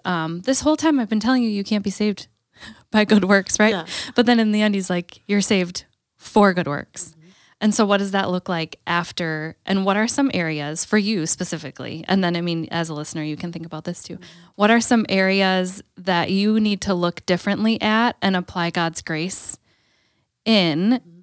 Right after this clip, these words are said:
Speaker 1: in realizing that this is actually, this is the good work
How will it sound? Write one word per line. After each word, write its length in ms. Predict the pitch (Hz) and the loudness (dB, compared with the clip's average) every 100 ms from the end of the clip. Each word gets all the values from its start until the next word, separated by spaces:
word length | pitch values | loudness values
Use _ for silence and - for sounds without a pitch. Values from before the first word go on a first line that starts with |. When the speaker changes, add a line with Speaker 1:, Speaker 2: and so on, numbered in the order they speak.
| _ - | _ 2
Speaker 1:
in 220 | 208 196 | 4 4
realizing 760 | 208 202 190 190 185 190 185 | 4 4 4 2 0 0 0
that 280 | 180 165 175 | 0 -2 0
this 240 | 208 214 | 0 2
is 160 | 240 202 | 0 0
actually, 720 | 175 175 - 190 180 170 160 | -2 -2 -2 -2 -2 -2 -6
this 320 | 180 208 208 - | 0 2 2 2
is 280 | 196 185 | 0 0
the 140 | 170 180 | -4 -4
good 220 | 185 170 | -2 -2
work 440 | 170 165 - - | -2 -4 -8 -20